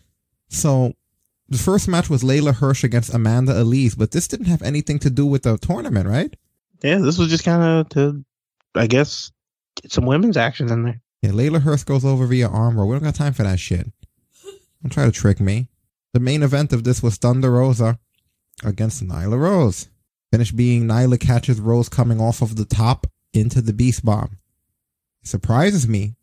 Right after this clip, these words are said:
Speaker 1: that even that wasn't what I expected.
Speaker 2: <laughs> Yeah, I thought Rosa was going over.
Speaker 1: Yeah, no, they had Nyla Rose go over, man.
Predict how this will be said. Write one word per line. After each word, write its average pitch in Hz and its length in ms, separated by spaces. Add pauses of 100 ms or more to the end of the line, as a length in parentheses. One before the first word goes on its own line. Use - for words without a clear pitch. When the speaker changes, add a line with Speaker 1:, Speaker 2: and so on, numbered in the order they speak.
(120)
Speaker 1:
that 107 160
even 117 320
that 117 360 (440)
wasn't 113 300
what 107 100
I 98 120
expected. - 600
Speaker 2:
<laughs> - 60 (600)
Yeah, 175 260
I - 120
thought 165 300
Rosa 165 300
was 135 100
going 123 260
over. 151 460 (460)
Speaker 1:
Yeah, 139 240
no, 147 220
they 98 100
had 120 240
Nyla 113 420
Rose 214 240
go 139 220
over, 98 120
man. 101 300